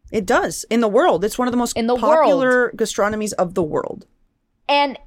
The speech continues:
Speaker 2: and here's a bunch of white people just insulting the cuisine and the ignorance. And so, again, I just,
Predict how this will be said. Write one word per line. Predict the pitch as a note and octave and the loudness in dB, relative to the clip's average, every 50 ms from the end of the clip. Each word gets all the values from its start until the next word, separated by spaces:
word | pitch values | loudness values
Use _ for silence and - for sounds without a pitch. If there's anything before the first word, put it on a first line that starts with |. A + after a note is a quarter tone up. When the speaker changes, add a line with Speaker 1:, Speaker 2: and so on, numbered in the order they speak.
| - | -2
Speaker 2:
and | C4+ C#4+ C4 A#3 | 0 0 0 -2
here's | - C4+ D#4+ D#4+ D#4+ D#4+ B3 | -2 -2 0 0 0 0 0
a | D4 | -2
bunch | - C#4+ D4 C4+ - | -2 -2 -2 0 0
of | C#4 B3 | -2 0
white | G#3 A#3 A#3+ A#3+ - | 2 0 0 -2 -4
people | - A#3+ - - G#3 | -8 -8 -6 -4 -6
just | G3+ - G#3 F#3+ - - | -6 -4 -6 -10 -8 -6
insulting | - A3+ G#3 F#3+ - - - - - A3+ A3+ A3+ A3+ - A#3+ G3+ E3+ D#3+ D3+ C#3+ C#3+ - - - _ _ _ _ _ _ _ | -6 -4 -4 -4 -6 -6 -8 -2 0 0 0 0 -2 -2 -2 -2 -2 -2 -4 -8 -12 -14 -16 -20 _ _ _ _ _ _ _
the | - G#3+ | -8 -6
cuisine | - - - A3 A3+ G3 E3+ E3+ A3+ A3+ G#3+ G3 F#3 F3 F3+ | -6 -4 -2 -2 -2 -2 -2 -2 -2 -2 -2 -2 -4 -4 -6
and | - - G#3 G3+ | -4 -4 -2 -2
the | F#3+ G#3 - _ - | -2 -4 -6 _ 0
ignorance. | A#3 A3+ A3 F#3+ G#3+ G#3 G3 F3+ E3+ D3+ C3+ - C#3 - - - - | 2 2 2 0 -2 -4 -4 -2 -2 -4 -6 -6 -10 -10 -10 -12 -8
And | - A3+ G#3+ - | -4 -4 -4 -4
so, | - - A#3 G#3 G3 F#3+ F#3 F3+ F3 E3+ _ _ _ _ _ _ _ _ _ _ _ _ _ _ _ _ _ _ _ - | -2 0 2 2 4 4 4 2 0 -2 _ _ _ _ _ _ _ _ _ _ _ _ _ _ _ _ _ _ _ -2
again, | - B3 G3+ F#3+ A#3+ A3 G#3+ G#3 G3+ - | -2 -2 2 2 2 4 4 2 0 0
I | A3+ A#3 | -2 -2
just, | A#3 A3+ D4 D#4 C4+ A#3 G#3+ - - - - - - - - | -2 0 2 4 6 6 4 2 -2 -10 -10 -12 -14 -14 -16